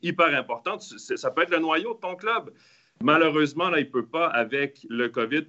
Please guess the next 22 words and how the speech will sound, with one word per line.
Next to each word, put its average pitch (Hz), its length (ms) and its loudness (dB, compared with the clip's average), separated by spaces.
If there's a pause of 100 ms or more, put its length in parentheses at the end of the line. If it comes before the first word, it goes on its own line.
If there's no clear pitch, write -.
demander 117 640 0
autant 123 260 -2
qu'Hoffman, 131 440 -2
mais 113 80 -4
il 107 80 -6
peut 113 100 -4
quand 143 220 2
même 156 160 -6
gagner 117 300 0
plus 156 640 -2
ici 143 580 0 (260)
et 110 60 4
avoir 123 320 4
une 117 120 -6
plus 160 300 -4
longue 156 380 0
carrière 135 440 0
ici 135 440 -8 (280)
qu'en 127 140 4
N 131 140 2
H 120 260 -4
L, 175 220 -2